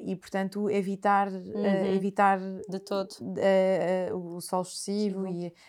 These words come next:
Speaker 1: e, e tudo o que influenciar mais a criação de marcas e cicatrizes no futuro.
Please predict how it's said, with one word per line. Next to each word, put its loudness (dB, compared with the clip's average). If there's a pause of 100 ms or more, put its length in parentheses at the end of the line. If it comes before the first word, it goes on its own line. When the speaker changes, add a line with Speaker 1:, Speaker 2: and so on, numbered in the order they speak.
(140)
Speaker 1:
e, -8
e -10
tudo -4
o -8
que -6
influenciar -4
mais -2
a -8
criação -8
de -8
marcas -8
e -10
cicatrizes -8
no -10
futuro. -12